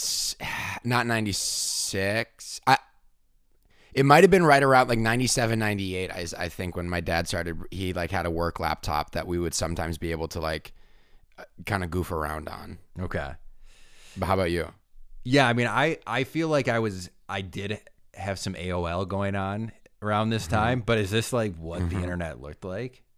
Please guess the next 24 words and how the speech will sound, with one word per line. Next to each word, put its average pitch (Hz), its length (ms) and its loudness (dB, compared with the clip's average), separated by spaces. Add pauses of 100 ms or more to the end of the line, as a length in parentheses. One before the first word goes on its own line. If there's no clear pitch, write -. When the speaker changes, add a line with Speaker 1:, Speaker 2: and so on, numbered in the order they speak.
(200)
Speaker 2:
Or 90 340 -4
<laughs> - 40 -2
is 113 180 4
this 113 180 -2
just, 104 200 -4
like, 92 160 -2
a 85 80 -6
Hollywood 90 800 -4
internet 85 380 -8
at - 100 -6
the 90 80 -10
time? 73 220 -12 (960)
Speaker 1:
So 135 520 4
this 143 280 4
is, 160 160 6
like, 143 240 6
I 123 80 6
mean, 135 180 6
and 131 220 2
this 143 120 4
movie 131 360 4
is, 107 180 2
like, 87 320 -2
uh, 104 180 -4